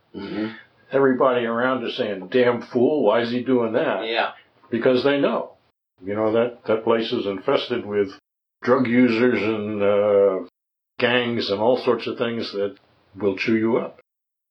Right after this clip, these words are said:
Speaker 2: The only way around it is to go in a group, have enough folks so that you can go safely, and anybody that wanders down that road alone deserves what they get, is almost the tenor and flavor of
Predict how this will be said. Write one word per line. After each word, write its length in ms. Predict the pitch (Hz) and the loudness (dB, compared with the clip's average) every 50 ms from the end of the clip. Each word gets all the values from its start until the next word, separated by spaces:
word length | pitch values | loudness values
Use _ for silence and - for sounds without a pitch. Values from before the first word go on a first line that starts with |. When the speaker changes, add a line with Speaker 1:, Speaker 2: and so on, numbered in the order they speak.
| _ _ _ _ _ - | _ _ _ _ _ -14
Speaker 2:
The 120 | 90 92 | -8 -6
only 180 | 101 113 117 110 | -4 -2 0 0
way 160 | 104 110 117 113 | 2 2 2 2
around 380 | 107 113 113 120 151 151 131 | 2 2 2 2 2 2 2
it 120 | 123 117 123 | 0 2 0
is 220 | 120 117 117 - | 0 -2 -4 -6
to 380 | - 120 113 110 107 107 107 101 | -6 -4 -4 -4 -4 -4 -6 -4
go 260 | 98 113 120 123 123 | 0 2 4 4 4
in 60 | 120 | 2
a 60 | 117 110 | 0 -2
group, 360 | 101 117 127 156 190 180 - _ _ _ _ _ _ | -2 0 2 2 2 0 -4 _ _ _ _ _ _
have 200 | - 107 113 107 | -2 0 0 2
enough 280 | 110 107 117 107 - - | 2 2 0 0 0 0
folks 320 | - 123 120 120 120 - - | 0 2 2 0 -4 -4 -2
so 180 | 127 117 117 | -2 -2 -2
that 220 | 113 117 117 117 - _ _ _ _ _ - | -2 -4 -4 -4 -8 _ _ _ _ _ -12
you 160 | 90 104 104 | -10 -8 -6
can 100 | 113 110 107 | -6 -4 -2
go 160 | 113 113 110 | 0 0 0
safely, 480 | - - 104 90 - - - 101 98 92 | 0 -2 -2 -4 -4 -4 -4 -4 -4 -4
and 100 | 90 101 | -2 -2
anybody 520 | 110 120 123 113 113 120 120 120 120 107 101 | -2 -2 0 0 2 2 2 2 2 0 0
that 160 | 104 104 113 | -2 -2 0
wanders 400 | 120 123 131 127 120 117 110 - | 0 0 2 2 0 -2 -2 0
down 240 | 135 123 123 123 120 | 0 0 0 0 -2
that 160 | 120 117 104 | -4 -4 -2
road 260 | 107 120 127 131 113 | 2 2 2 4 2
alone 500 | 110 107 120 131 151 165 147 120 110 - - _ _ - | 0 0 0 -2 -2 -4 -6 -8 -8 -10 -14 _ _ -4
deserves 440 | - 107 104 120 131 143 139 123 104 | -2 0 2 2 2 2 2 0 0
what 240 | 101 135 170 - - | -2 -2 -2 0 0
they 140 | 127 127 | -2 -2
get, 360 | 127 127 - 208 - - - - _ _ _ _ _ _ _ _ _ _ - - | -2 -2 -2 -2 -2 -4 -6 -12 _ _ _ _ _ _ _ _ _ _ -20 -16
is 160 | 90 85 - - | -12 -12 -10 -6
almost 640 | - - 120 127 117 110 107 104 95 - - - | 0 2 2 2 2 2 2 0 0 -2 -6 -6
the 380 | - 110 104 98 95 95 - - - _ _ _ _ _ _ _ _ _ _ _ _ _ _ _ _ _ _ - | -2 0 2 2 2 2 -2 -4 -12 _ _ _ _ _ _ _ _ _ _ _ _ _ _ _ _ _ _ -6
tenor 360 | - 160 160 131 123 - - _ _ _ _ - | -2 0 0 0 0 -2 -6 _ _ _ _ -6
and 260 | 104 92 95 92 90 - | -4 -4 -4 -4 -6 -2
flavor 600 | - 131 131 135 135 127 104 98 95 92 95 - | 0 2 4 4 4 2 2 2 0 0 0 2
of 400 | 101 98 95 90 87 82 - | 2 2 2 0 -2 -4 -8